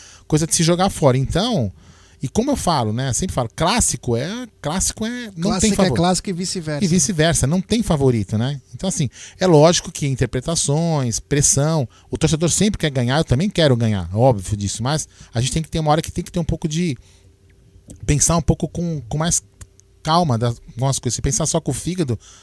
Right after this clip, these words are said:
Speaker 1: a gente vai toda hora querer que troca de técnico. Não é bem por aí, pelo menos essa é a minha opinião, né?
Speaker 2: Aldão, chegando quase no fim do jogo, o Fortaleza empata com o Atlético Mineiro.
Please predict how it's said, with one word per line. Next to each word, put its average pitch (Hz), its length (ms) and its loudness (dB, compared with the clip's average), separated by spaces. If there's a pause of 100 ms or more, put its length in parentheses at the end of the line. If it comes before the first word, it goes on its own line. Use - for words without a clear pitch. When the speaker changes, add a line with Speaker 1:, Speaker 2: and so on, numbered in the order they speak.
(200)
Speaker 1:
a 123 60 -6
gente 123 100 -2
vai 147 80 -2
toda 160 180 -2
hora 156 100 0
querer 156 200 -4
que - 100 -20
troca 165 260 0
de 170 80 -6
técnico. 113 540 -2
Não 120 160 0
é 131 80 -2
bem 135 140 -2
por 156 160 -2
aí, 160 180 -2
pelo 113 140 -2
menos 131 120 -4
essa - 140 -6
é - 20 -4
a - 20 -4
minha 135 120 -6
opinião, 120 360 -6
né? 104 100 -6
Speaker 2:
Aldão, 165 260 2
chegando 160 400 -2
quase 180 300 0
no 175 100 0
fim 170 200 -4
do 156 120 2
jogo, 165 360 2
o 160 40 2
Fortaleza 156 500 -4
empata 156 500 -6
com - 100 -12
o - 20 -6
Atlético 139 400 -10
Mineiro. 135 340 -4